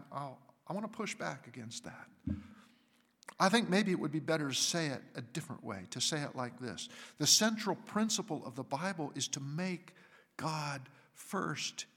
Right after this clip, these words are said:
in your life and your heart. Now, here's what I mean. You remember there was a lawyer who came to Jesus with a question. He asked, "Jesus, what's the most important commandment of all?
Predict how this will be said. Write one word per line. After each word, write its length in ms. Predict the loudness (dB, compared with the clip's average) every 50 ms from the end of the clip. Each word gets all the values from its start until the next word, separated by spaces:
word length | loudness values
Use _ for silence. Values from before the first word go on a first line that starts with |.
| _
in 100 | -6 -4
your 140 | -4 -6 -6
life 580 | -6 -8 -8 -8 -8 -10 -12 -16 -18 -20 -20 -16 _ -10
and 100 | -10 -10
your 140 | -10 -12 -14 -14
heart. 240 | -14 -14 -14 -16 -18 -20 -20 _ _ _ -20 _ _ _ _ _ _ _ _ _ _ _ _ _ _ _ _ _ _ _
Now, 80 | -2 0
here's 200 | 0 0 0 0
what 80 | 0
I 120 | 0 0 0
mean. 320 | 0 -2 -2 -4 -4 -8 -10 -16 -20 -20 -20 -20 _ _ _ _ _ _ _ _ _ -18 -6 0
You 60 | 4 6
remember 260 | 6 8 8 6 6
there 120 | 4 4
was 140 | 4 4 4
a 40 | 4
lawyer 400 | 4 8 8 10 10 8 6 4
who 100 | 2 0
came 280 | 0 0 0 0 0
to 80 | 0 0
Jesus 420 | 0 2 2 2 2 2 -2 -2
with 120 | -4 -4 -8
a 40 | -10
question. 560 | -2 2 2 2 2 2 -2 -4 -6 -8 -8 -12 -14 -16 -18 -4 0
He 160 | 4 6 8
asked, 280 | 8 8 8 6 2 0
"Jesus, 520 | 0 4 4 6 6 6 4 4 2 0 -2 -6 -12 -14 -14 -2
what's 260 | 4 4 6 6 6 6
the 120 | 6 6
most 500 | 6 6 6 8 8 6 6 4 2 0
important 600 | 0 0 2 4 6 6 8 8 6 2 -2 4
commandment 540 | 6 6 8 8 8 6 6 4 4 4 6
of 180 | 4 6 6
all? 300 | 6 6 6 6 4 2